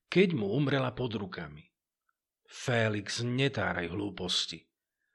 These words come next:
Pošepla Marta tak tvrdo, že by bolo radšej, keby na neho nakričala.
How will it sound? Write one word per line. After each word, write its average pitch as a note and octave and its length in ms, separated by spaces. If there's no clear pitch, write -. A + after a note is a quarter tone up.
Pošepla D3+ 440
Marta A#2+ 400
tak E3+ 360
tvrdo, F#2 560
že - 240
by G3 80
bolo D3 280
radšej, E3 800
keby E3 280
na A#2 160
neho B2+ 200
nakričala. G#2+ 760